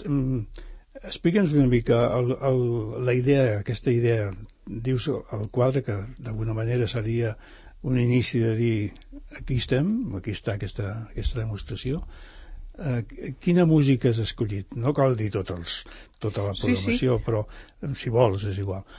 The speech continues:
Speaker 1: Però
Speaker 2: I tant.
Speaker 1: quin, quina música? Perquè suposo que has creat un tipus de, un,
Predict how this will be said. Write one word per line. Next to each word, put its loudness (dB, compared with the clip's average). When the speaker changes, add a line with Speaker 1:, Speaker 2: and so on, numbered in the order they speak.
Speaker 1:
Però 0
Speaker 2:
I -2
tant. 0
Speaker 1:
quin, 6
quina 6
música? 6
Perquè -2
suposo 6
que 4
has 0
creat 4
un 4
tipus 4
de, 6
un, 0